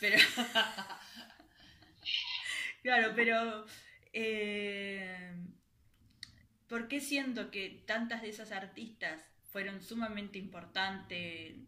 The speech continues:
eh, innovadoras, o que tuvieron fama, éxito, bueno, la palabra que le quieran poner, ¿no? En su época,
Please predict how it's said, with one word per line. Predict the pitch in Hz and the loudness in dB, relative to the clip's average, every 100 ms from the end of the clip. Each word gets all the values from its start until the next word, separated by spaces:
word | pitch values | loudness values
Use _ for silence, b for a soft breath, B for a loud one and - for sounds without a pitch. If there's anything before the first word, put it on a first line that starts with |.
| - | -16
eh, | 175 165 160 160 175 | -16 -14 -14 -12 -8
innovadoras, | 190 175 165 175 190 190 185 | -6 -6 -6 -4 -4 -2 -2
o | 170 | -4
que | 175 | -14
tuvieron | 175 170 190 185 180 170 165 151 | -12 -4 -2 -2 -4 -10 -12 -12
fama, | - 175 180 170 175 | -4 -2 -2 -2 -4
éxito, | 170 - 160 156 | -6 -10 -12 -12
bueno, | 151 156 | -10 -10
la | 147 143 | -10 -8
palabra | 160 165 | -6 -6
que | 156 | -8
le | - | -14
quieran | 165 156 160 - | -14 -14 -14 -14
poner, | 160 151 156 | -10 -10 -10
¿no? | 170 - B B B 196 | -12 -12 B B B -8
En | 196 | -6
su | - 214 220 | -4 -2 0
época, | 240 240 262 262 269 285 | 0 -2 -10 -4 -2 -2